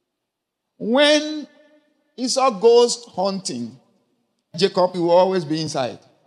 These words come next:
Lazy man. He had a smooth skin, <laughs> unscratched. You understand what I mean? Read the Bible, you will see.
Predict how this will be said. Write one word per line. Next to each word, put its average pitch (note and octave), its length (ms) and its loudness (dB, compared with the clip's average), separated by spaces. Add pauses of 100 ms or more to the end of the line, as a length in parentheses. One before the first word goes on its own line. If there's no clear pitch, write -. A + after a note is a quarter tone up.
(320)
Lazy A3 480 -2
man. C#3 380 -8 (1600)
He F3+ 100 -2
had A#3 240 0
a F#3 120 2
smooth G3+ 320 -6
skin, C#3 400 -10 (640)
<laughs> B3 140 -10 (720)
unscratched. G3+ 880 -4 (800)
You G3+ 140 -2
understand G#3 280 2
what G#3 100 2
I F3+ 140 2
mean? F#3+ 340 -6 (220)
Read A#3 160 -4
the G3+ 100 2
Bible, F3+ 300 -2
you D#3+ 100 0
will D#3 80 -2
see. D#3 280 -8